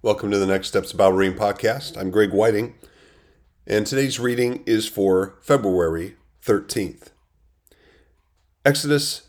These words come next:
thirty-seven. Bezaleel made the ark of acacia wood, two cubits and a half with its length, a cubit and a half its breadth, a cubit and a half its height, and he overlaid it with pure gold inside and outside, and made a molding of gold around it.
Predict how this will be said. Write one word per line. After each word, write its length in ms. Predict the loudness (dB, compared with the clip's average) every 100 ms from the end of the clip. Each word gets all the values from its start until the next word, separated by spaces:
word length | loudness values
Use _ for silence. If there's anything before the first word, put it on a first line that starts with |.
| _
thirty-seven. 640 | -4 -2 0 0 0 -2 -18 _ _ _ _ _ _ -20 _ _ 4
Bezaleel 580 | 8 8 8 8 8 8
made 200 | 4 2
the 100 | 4
ark 240 | 4 4
of 80 | -2
acacia 500 | -2 -4 -2 0 -2
wood, 300 | -2 -10 -16 _ _ _
two 220 | 6 6
cubits 400 | 6 0 0 0
and 80 | -2
a 20 |
half 280 | 4 4 4
with 120 | 0
its 220 | -2 -2
length, 440 | 2 4 2 -2 -6
a 140 | -6
cubit 320 | -2 0 2
and 100 | 0
a 40 | 2
half 180 | 2 2
its 140 | -6
breadth, 440 | 4 6 6 2
a 60 | -6
cubit 320 | -8 -2 -2
and 80 | 0
a 40 |
half 180 | -2 -2
its 160 | -4 -2
height, 360 | -2 -2 -4 -16 -20 -8 2
and 120 | 10
he 40 |
overlaid 400 | 10 10 8 8
it 120 | 6
with 120 | 4 0
pure 400 | 4 6 6 2
gold 540 | 4 6 6 4 2
inside 460 | 0 2 2 2 2
and 120 | 0
outside, 520 | 0 2 2 2 -4 -18 -12 0
and 140 | 6
made 120 | 8
a 60 | 10
molding 500 | 10 10 10 6 6
of 120 | 6
gold 240 | 6 8
around 340 | 6 6 6 4
it. 180 | -2